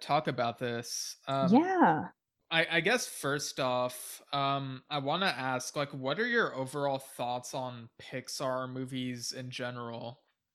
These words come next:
Speaker 2: In general, you know, obviously they kinda go for, like, the emotional aspects, I guess, of most things, kind of abstract concepts. So, um, yeah, overall, I think Pixar movies are, are pretty enjoyable.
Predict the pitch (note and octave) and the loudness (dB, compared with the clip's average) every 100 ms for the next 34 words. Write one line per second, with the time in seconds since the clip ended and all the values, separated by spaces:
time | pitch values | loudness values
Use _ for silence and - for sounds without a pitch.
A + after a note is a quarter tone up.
0 | - E4 D#4+ A#3 B3 B3 A#3+ A3+ G#3 A3 | 6 12 12 12 12 12 12 12 12 12
1 | - G#3+ G3+ G3 G3+ F#3+ F#3 F#3+ F#3+ G3 | 8 6 6 6 6 8 10 10 8 8
2 | F3+ F3 F3 - _ _ _ G3+ D#3 G#2 | 10 8 6 -10 _ _ _ 10 12 12
3 | G2 G3+ G3 - G#3 - G3+ F#3 - G3+ | 12 10 10 6 6 8 8 6 4 4
4 | - G#3+ G3+ G3 F#3 - - G3 F#3 G3+ | 6 6 10 10 8 4 6 8 8 8
5 | G3 - G3+ G3 G3+ - G#3 F#3+ - F3 | 8 6 4 6 4 6 6 6 8 8
6 | F#3 - F#3 F3+ - F#3+ F#3+ F#3+ G#3 - | 8 8 8 8 4 4 6 10 8 8
7 | - G3 E3+ E3 E3+ - - - - - | 4 8 10 8 4 -4 -20 -16 -2 8
8 | F#3+ F3+ E3+ A3 G#3 B3+ F#4+ F#4+ A#3 G#3 | 12 12 12 8 10 12 12 12 12 12
9 | G#3 G3+ G#3 F#3 G3 - G3 F#3 F3+ F3 | 12 10 6 4 2 6 6 8 6 10
10 | F3 E3+ F3 F3 F#3+ F#3 F3+ F3 F3 F3 | 10 10 6 4 6 6 8 10 10 10
11 | F3 F3 | 10 8